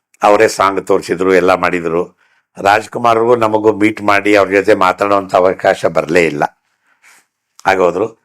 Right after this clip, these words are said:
ಸಂಪತ್ ಅವ್ರ ಜೊತೆ ಮಾತಾಡಿದ್ವಿ. ಸಂಪತ್ ಭಾಳ ಚೆನ್ನಾಗಿ ಸಾಂಗ್ಸ್ ಇದೆ ಅಂತೇಳಿ ಮಾತಾಡ್ಕೊಂಡು ಹೋದರು. ಆಮೇಲೆ ನನಗದು ಇಲ್ಲ, ನಾನು ಆ್ಯಕ್ಟ್ ಮಾಡಕ್ಕೆ ಹೋಗಿದ್ದೆ ಹೇಗೆ ಅಂತ ಹೇಳ್ಬಿಟ್ಟು,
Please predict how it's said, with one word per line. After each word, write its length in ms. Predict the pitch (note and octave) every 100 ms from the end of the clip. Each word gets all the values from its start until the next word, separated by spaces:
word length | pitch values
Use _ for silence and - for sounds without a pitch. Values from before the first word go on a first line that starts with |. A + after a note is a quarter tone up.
| _
ಸಂಪತ್ 500 | - - C#3 D#3+ D3+
ಅವ್ರ 140 | C3 G#2
ಜೊತೆ 220 | G2 G2
ಮಾತಾಡಿದ್ವಿ. 540 | E2+ D2+ D2 C#2+ D2+
ಸಂಪತ್ 440 | D#2 D#2+ D#2 F#2 F2
ಭಾಳ 220 | D2 E2
ಚೆನ್ನಾಗಿ 400 | E2 D#2 D#2 D2+
ಸಾಂಗ್ಸ್ 400 | - D2+ D2+ -
ಇದೆ 220 | C#2+ C#2 C#2
ಅಂತೇಳಿ 720 | D#2 - D#2 G2+ F2+ - _ - _ _ _
ಮಾತಾಡ್ಕೊಂಡು 460 | D#2+ D#2+ D#2 D2+ D#2
ಹೋದರು. 560 | D2 D2+ C#3+ _ _ -
ಆಮೇಲೆ 680 | A2 A2 G2 F2+ F2 F2+ D#2+ D2+ _ -
ನನಗದು 480 | G2 G2 F#2 F#2 F#2+
ಇಲ್ಲ, 320 | F#2 F2+ F2
ನಾನು 580 | E2+ E2+ E2+ F2+ E2+ E2
ಆ್ಯಕ್ಟ್ 360 | - F2 - E2+
ಮಾಡಕ್ಕೆ 300 | D#2+ D2 D2+
ಹೋಗಿದ್ದೆ 500 | D2+ D2+ C#2+ E2 D2
ಹೇಗೆ 140 | D2
ಅಂತ 160 | C#2 D#2
ಹೇಳ್ಬಿಟ್ಟು, 380 | C#2 C2 C#2+